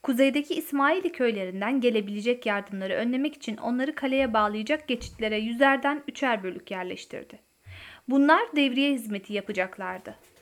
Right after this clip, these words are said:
Ayrıca kaleyi dışa bağlayacak noktalara özel muhafız birliği göndermeyi de gereksiz buldu. Onun yerine bin kişilik bir güçle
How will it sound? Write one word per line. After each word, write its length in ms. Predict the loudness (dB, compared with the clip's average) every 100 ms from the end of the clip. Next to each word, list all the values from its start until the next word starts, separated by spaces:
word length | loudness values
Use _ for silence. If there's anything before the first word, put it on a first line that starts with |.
| _ -20 -20 -18 4
Ayrıca 640 | 10 10 10 6 6 4 -2 _ _
kaleyi 420 | 2 4 6 4 2
dışa 300 | 4 4 6
bağlayacak 540 | 4 4 0 -2 -2
noktalara 640 | -4 0 2 4 2 0 0
özel 340 | 2 4 4
muhafız 480 | 2 0 -2 -2 -2
birliği 320 | -4 -4 -4
göndermeyi 640 | -2 0 2 2 0 -6 -6
de 140 | -6 -8 2
gereksiz 560 | 2 2 -2 -12 -12 -12
buldu. 280 | -12 -12 -18 _ _ _ _ _ _ _ _ _ _ _ _
Onun 360 | 4 6 6 6
yerine 460 | 4 4 0 0 2
bin 160 | 0
kişilik 440 | 0 -2 -2 0 0
bir 120 | -2
güçle 480 | -2 -2 2 2